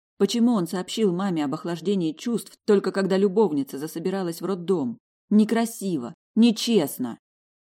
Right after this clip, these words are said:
Он ушел к своей новой любви, в новую семью, оставив маме одиночество и обиду. Больше двадцати лет вместе, дочь. Это ничто, раз он так легко разрушил старое ради нового. И все же он мой отец,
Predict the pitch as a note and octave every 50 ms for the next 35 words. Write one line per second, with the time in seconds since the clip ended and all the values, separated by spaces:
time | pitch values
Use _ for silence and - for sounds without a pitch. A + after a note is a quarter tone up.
0 | _ _ - G3 G3 G3+ G3+ G3 - A3 G3+ F#3 - - E3+ F3 F3+ F3+ F3+ F3+
1 | F#3 F#3 D#3+ F3 E3+ E3+ F3+ F3 E3 - D#3+ G3+ G#3+ F#3+ C#3 D#3 F3 F#3+ F3+ F3
2 | F3+ F3 E3+ - - F#3+ F#3 F#3 F#3 F3+ F#3 D#3+ C#3 C#3 D3 - - G3 F#3 F3+
3 | F#3 - - F#3+ G3+ G#3 F#3 D#3 C#3+ C#3 C#3+ D#3+ F3+ F#3+ G3+ G#3 - - C3 -
4 | - D3 C#3 - F3+ F3+ F3+ F#3+ F3 E3+ D#3+ C3+ B2 - - - _ _ _ _
5 | _ - D3+ D3 F3+ F3+ E3+ - F3+ D#3+ D#3 F3 E3+ - F3 - F#3 F3 E3+ F3
6 | E3+ E3+ F#3+ D#3+ E3+ E3+ D#3+ C#3+ - - - - B2+ C3 C#3 F3+ F3+ E3 C#3+ -
7 | - - _ _ _ _ _ - F3+ - E3+ E3+ D#3+ D#3+ - - - A3+ B3+ E3+
8 | G3 D#3+ - E3 D#3 D3 - D#3+ - F#3 G3 - - - G#3 F3 D3 D3 C#3 D#3
9 | E3 E3+ D3+ - C#3 C#3 - - - F#3+ F#3 F3 D#3+ C#3 C3+ C#3 C#3+ E3 D#3 D3
10 | E3 E3+ E3+ E3+ D#3+ C3+ B2 B2 G#2+ A#2 - - _ _ _ _ _ _ _ _
11 | _ _ _ _ _ - - D#3 - - F3 E3 D3 D#3 D3+ D3+ D3+ D3+ D3+ D3+
12 | D#3 D3+ - - D3 B2 - _ - _